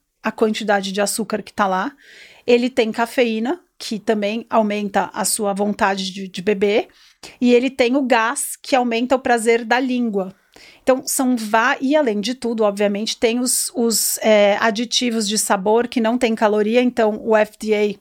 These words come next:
inicialmente falou, "Ah, não tem caloria, não tem problema, liberado." Ele também ativa o nosso prazer.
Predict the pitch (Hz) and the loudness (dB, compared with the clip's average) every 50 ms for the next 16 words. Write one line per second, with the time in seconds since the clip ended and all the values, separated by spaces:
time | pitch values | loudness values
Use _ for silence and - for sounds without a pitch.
0 | _ - 233 214 214 202 - 233 208 208 196 196 202 - - 226 226 254 240 190 | _ -4 -2 0 0 0 0 0 0 0 -2 -4 -6 -6 -4 0 2 2 2 2
1 | 180 190 196 196 196 196 196 196 202 220 208 208 208 202 220 233 254 277 277 311 | 0 -2 -4 -2 -2 -2 -2 -2 -2 0 0 0 0 0 0 0 0 0 -2 0
2 | 311 294 285 359 370 339 285 233 214 196 190 185 185 196 202 262 285 285 254 220 | -2 -2 -2 -2 0 2 2 4 4 2 0 0 -2 0 2 2 4 4 4 2
3 | 202 185 - _ - - - - _ _ - 220 233 226 - 262 254 247 240 262 | 0 -4 -10 _ -20 -20 -20 -20 _ _ -2 0 0 2 0 0 0 0 0 0
4 | 277 277 269 - - 254 233 226 220 240 254 262 - _ _ _ - 233 226 220 | 0 0 -2 -2 -2 -2 -2 0 0 0 0 0 -2 _ _ _ -2 0 2 2
5 | 220 - - - 233 254 254 254 254 214 196 190 - | 0 0 0 0 2 2 2 2 0 0 0 -2 -8